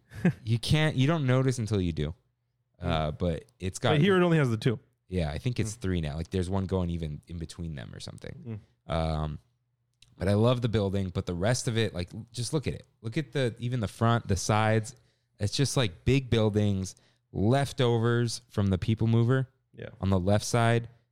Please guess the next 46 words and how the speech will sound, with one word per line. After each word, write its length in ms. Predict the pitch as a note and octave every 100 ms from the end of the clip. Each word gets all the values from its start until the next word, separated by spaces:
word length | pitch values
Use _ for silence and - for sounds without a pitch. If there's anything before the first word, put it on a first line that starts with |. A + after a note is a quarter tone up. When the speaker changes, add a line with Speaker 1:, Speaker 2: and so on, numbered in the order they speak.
| _
Speaker 2:
There's 240 | - G#2 F#2+
the 100 | G2
Starcade 720 | E2+ - A2 F2 D3 D3+ C#3+
building, 360 | D3+ D3+ C#3+
which 140 | C3+ -
is 80 | A#2
just, 220 | A#2 -
like, 160 | G#2+ F2
decrepit. 640 | G2 - A#2 - A2+ - _ _ _ _
It, 180 | G#2+ F#2+
there's 180 | G#2 G2+
that 180 | F2+
big 200 | A#2 C3
landing 520 | B2 G2 F#2+ G#2+ A2+ G#2+
pad 320 | A2 A2 A2+
in 80 | G#2
the 80 |
middle. 240 | G2 G#2 A2
That 100 | E2+
means, 300 | G2 G#2 - -
the 260 | A2 C3+ -
landing 380 | A#2 F3 C4 G#3+
pad 200 | G3+ F#3
doesn't 200 | D#3+ D#3
make 160 | B2+
sense 400 | - C#3 F2 - - _ _
Speaker 1:
<laughs> 260 | _ - -
Speaker 2:
'cause 1040 | - G#3 - G#3 G3 - _ - - C3
it's 120 | B2
like 120 | D3
a 40 | C3
Speaker 1:
Yeah, 80 | G#2+
Speaker 2:
rocket, 580 | G#2 C3 B2+ D#3 D#3
but 120 | - -
Speaker 1:
yeah. 60 |
Speaker 2:
not, 360 | B2 C3+ C#3+ A2+
you're 160 | B2
outside. 300 | A2+ A2 -
I 140 | A2+ A#2
don't 120 | G#2+
know. 200 | F2 D#2+ - _ _ _ _ _ -
Uh, 220 | F2 F#2
but 160 | F#2 G#2+
I, 280 | G#2+ G#2+ - _ _ _ _
I 140 | G#2+ G#2+
hate 580 | E2 G#2 F#2+ E2 -